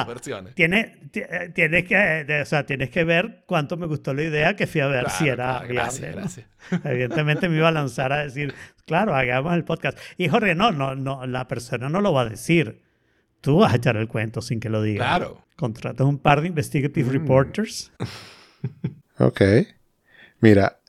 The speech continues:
Speaker 2: Ah.
Speaker 3: Em, les voy a pasar una, ¿por dónde? Por Telegram.
Speaker 1: Ok.
Speaker 3: Para que veas que está en español.
Speaker 1: Ok.
Speaker 3: Y es un podcast sobre
Speaker 2: Oh.
Speaker 3: criptomonedas.
Speaker 1: Oh, por Dios.
Speaker 2: Cuentos de la cripta.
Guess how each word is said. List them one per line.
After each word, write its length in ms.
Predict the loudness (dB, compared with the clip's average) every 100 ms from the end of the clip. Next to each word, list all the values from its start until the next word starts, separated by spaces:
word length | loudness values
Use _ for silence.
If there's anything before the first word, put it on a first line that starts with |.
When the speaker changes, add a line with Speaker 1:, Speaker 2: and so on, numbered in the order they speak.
| -10
Speaker 2:
Ah. 140 | -8 -10 _ _ _ _ _ _ _ _
Speaker 3:
Em, 640 | 4 6 6 4 0 -2 -8 _ -8
les 200 | -4 -2
voy 120 | 0
a 80 | 0
pasar 460 | 0 -2 0 2 0 -8 _ _
una, 600 | -2 0 2 2 2 0 -4 _ -20
¿por 160 | -4 0
dónde? 200 | 2 0
Por 160 | -4 -2
Telegram. 420 | 0 0 -2 -8 _
Speaker 1:
Ok. 180 | -16 -10 -10 -8 -10 -12 _ _ _ _ _
Speaker 3:
Para 180 | 2 2
que 120 | 6
veas 180 | 6 6
que 60 | 4
está 200 | 2 2
en 60 | 0
español. 540 | 0 0 0 -2 -6 _ _
Speaker 1:
Ok. 200 | -18 -14 -12 -10 -12 -14 _ _
Speaker 3:
Y 180 | 0 2
es 200 | 0 -4
un 180 | -6
podcast 480 | -2 -2 -2 -4 -4
sobre 300 | 2 4 4
Speaker 2:
Oh. 40 | 4
Speaker 3:
criptomonedas. 600 | 2 2 0 -2 -4 -8
Speaker 1:
Oh, 380 | -10 -10 -12 -14
por 300 | -14 -12 -10
Dios. 640 | -8 -4 -4 -4 -8 -14 -4
Speaker 2:
Cuentos 340 | -2 0 2
de 100 | 4
la 120 | 2
cripta. 1000 | -2 -4 -4 -4 -6 -8 -12 _ -20 -20